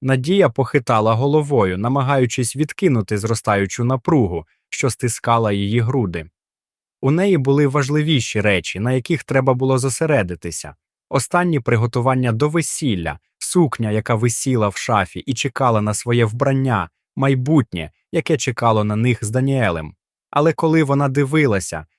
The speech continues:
з неба спустилася перша сніжинка. Крихітна, делікатна, вона закрутилася в повітрі, перш ніж опуститися на землю.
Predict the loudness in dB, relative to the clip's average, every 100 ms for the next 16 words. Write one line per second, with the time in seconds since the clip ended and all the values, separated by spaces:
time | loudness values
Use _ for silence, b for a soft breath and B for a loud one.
0 | -8 -2 2 2 2 -2 -4 -2 0 2
1 | 0 -2 0 2 2 -2 -4 -2 0 0
2 | 0 -2 -8 -14 _ _ -6 0 2 2
3 | -2 -6 -4 0 2 0 0 2 2 0
4 | -4 -2 0 0 -2 -2 0 2 2 0
5 | -4 0 0 2 0 -2 -8 -12 _ _
6 | 0 2 2 -2 0 0 -2 -4 -4 -2
7 | -2 -2 -2 -2 -2 0 0 0 -2 -8